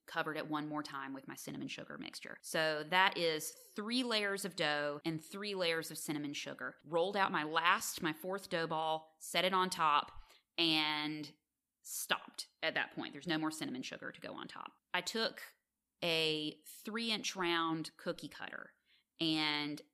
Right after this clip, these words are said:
I, it said to make an indentation, but I think I accidentally cut the top layer. So that messed up my look a little bit. But you make, you're supposed to make an indentation on the top in the center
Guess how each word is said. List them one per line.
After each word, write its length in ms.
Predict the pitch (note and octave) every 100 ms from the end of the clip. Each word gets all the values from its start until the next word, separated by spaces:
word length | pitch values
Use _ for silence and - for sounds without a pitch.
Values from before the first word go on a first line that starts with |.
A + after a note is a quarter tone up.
| _ _
I, 520 | D#3 D#3 D3+ D3 C#3+ -
it 140 | D#3
said 220 | - G3+ G3
to 180 | G3 E3
make 180 | F3 F#3
an 120 | F#3 -
indentation, 1000 | F3+ F#3 F3 E3 - G3+ - C#4 C#4+ D#4 - - -
but 100 | F#3 -
I 160 | A3
think 180 | B3+ C#4
I 120 | B3
accidentally 560 | F3+ F3+ - F#3 D3+ D#3+ -
cut 540 | - - F3+ - - -
the 140 | D#3+ E3
top 320 | F#3 D#3 E3
layer. 340 | D#3 - - -
So 180 | - F3+
that 220 | G3+ G3+
messed 320 | F#3+ F#3+ -
up 180 | E3+ - -
my 220 | E3 D3+
look 400 | D3+ D3+ D#3 - -
a 80 | D3+
little 420 | C#3+ C#3+ C#3+ C#3
bit. 320 | - C2 A#1+ -
But 100 | F#3
you 140 | C#3+ F3+
make, 260 | F#3 F#3+
you're 80 | G3
supposed 240 | F#3 A#3 A3+
to 40 |
make 120 | G3
an 100 | F#3 -
indentation 720 | F#3 G#3 G#3 F#3 F3 - D#3
on 220 | - D#3
the 40 |
top 440 | D3+ - D#3 C3+ -
in 120 | F3
the 80 | D#3
center 560 | - - E3 D3 -